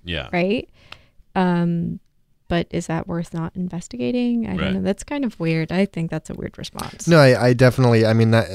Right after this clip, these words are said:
Speaker 3: that, that
Speaker 2: The
Speaker 3: is
Speaker 2: teacher's
Speaker 3: what
Speaker 2: gone, so peace.
Speaker 3: It's definitely, it's an interesting response. And I, I mean, I guess w-, w-, one that makes sense from O P H D's perspective, which is their Office of, uh,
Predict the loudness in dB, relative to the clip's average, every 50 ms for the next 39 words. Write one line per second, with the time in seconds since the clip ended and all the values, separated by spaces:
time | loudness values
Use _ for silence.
0 | -8 -8 -6 2 4 6 6 6 4 0 _ _ -12 -10 0 4 6 6 6 8
1 | 8 6 6 8 6 6 6 6 4 4 2 4 4 2 2 0 0 -2 -2 -2
2 | -2 -2 -2 -4 -6 _ _ _ _ _ _ _ _ -4 -2 -2 -2 -2 -6 -14
3 | -20 -20 _ _ 2 4 4 6 6 6 6 6 6 6 6 6 6 6 4 4
4 | 4 2 2 2 0 0 2 2 2 2 2 2 2 4 4 4 4 4 4 4
5 | 4 4 6 8 8 6 6 6 6 4 4 4 2 0 -2 -4 -6 _ _ _
6 | _ -20 _ _ -20 -12 -12 -12 -12 -10 -4 -2 0 0 2 2 2 4 6 6
7 | 6 8 6 4 4 4 4 4 2 2 2 2 2 4 2 0 -2 -6 -8 -2
8 | 0 2 4 4 6 4 4 2 2 2 0 0 2 0 0 0 0 -2 -2 0
9 | 0 0 0 0 -2 -2 0 0 0 0 0 0 0 0 -2 0 -2 -4 -2 0
10 | 0 0 0 0 0 -2 -2 -2 -4 -2 -2 -2 -2 -2 -2 -4 -6 -6 -4 -4
11 | -2 -4 -6